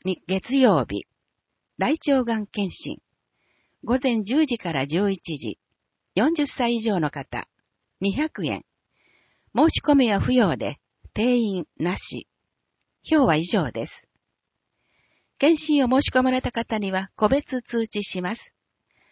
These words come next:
ご確認いただき、感染防止対策にご協力願います。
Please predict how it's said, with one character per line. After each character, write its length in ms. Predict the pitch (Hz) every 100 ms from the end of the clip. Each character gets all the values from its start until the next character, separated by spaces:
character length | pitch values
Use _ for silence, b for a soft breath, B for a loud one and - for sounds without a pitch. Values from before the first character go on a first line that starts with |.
| _ _ -
ご 140 | 214
確 280 | 233 269 254
認 200 | 240 214
い 60 | 208
た 140 | 214
だ 140 | 202 208
き、 280 | - 185 - _ -
感 200 | 262 302
染 200 | 262 247
防 140 | 247
止 120 | 302 -
対 180 | 269
策 300 | 269 247 247
に 180 | 233 233 _
ご 160 | 180 175
協 220 | 233 233
力 260 | 208 -
願 280 | 190 180 170
い 60 | 160
ま 120 | 226
す。 180 | -